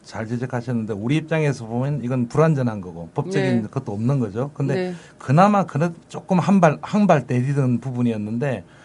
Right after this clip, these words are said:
Speaker 1: 아베는 그걸 지금 돌리겠다는 거거든요. 그게 바로 왜 아베가 지금 돌리겠다는 바로 군사 대-, 군국주의로 나가겠다. 왜냐하면 과거에 아베 정권이, 극우 정권이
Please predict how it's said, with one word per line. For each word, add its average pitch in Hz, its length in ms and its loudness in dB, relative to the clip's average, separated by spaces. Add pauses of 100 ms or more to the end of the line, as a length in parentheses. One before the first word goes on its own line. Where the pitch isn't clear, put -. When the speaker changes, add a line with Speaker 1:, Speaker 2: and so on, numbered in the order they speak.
(160)
Speaker 1:
아베는 151 300 4
그걸 123 160 -2
지금 120 160 -2
돌리겠다는 131 580 0
거거든요. 95 580 -8
그게 143 280 -2
바로 143 240 2
왜 135 200 2
아베가 151 400 0
지금 117 220 -2
돌리겠다는 120 600 0
바로 147 320 0 (280)
군사 143 300 2
대-, 107 100 -6
군국주의로 143 680 2
나가겠다. 101 680 -6
왜냐하면 135 460 2 (400)
과거에 156 540 4
아베 147 320 6
정권이, 131 540 0
극우 135 240 -2
정권이 131 520 0